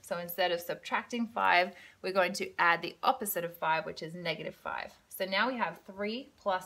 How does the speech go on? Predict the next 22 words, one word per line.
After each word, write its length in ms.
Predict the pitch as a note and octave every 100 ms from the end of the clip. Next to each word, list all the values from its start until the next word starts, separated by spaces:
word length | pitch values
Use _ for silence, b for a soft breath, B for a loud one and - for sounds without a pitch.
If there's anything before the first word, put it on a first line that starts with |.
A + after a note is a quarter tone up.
| -
negative 440 | F#3+ F#3+ F3 D#3+
five. 380 | E3+ D#3 D3+ G3+ - _ b b b -
We're 140 | F#3+
going 200 | F#3 F3
to 100 | E3
model 400 | E3+ E3 E3 G3
that. 320 | G3 G#3+ D4 -
We 80 |
have 240 | E3+ D#3+ D#3 -
one, 300 | E3+ F#3+ G#3
two, 320 | - F#3+ F3+ - -
three 180 | F3+
positives, 720 | A3+ G#3 F#3 F3 F3 G3+ - - _ -
and 100 | F3+
we're 120 | E3+ -
adding 360 | E3+ E3 E3 E3 -
negative 360 | D#3+ D#3+ G3+ G#3
five. 280 | F#3 G#2+ -
One, 260 | - E3 E3
two, 320 | - D#3+ D#3+ D#3+
three, 200 | D#3+ D#3+ -
four, 220 | - D3+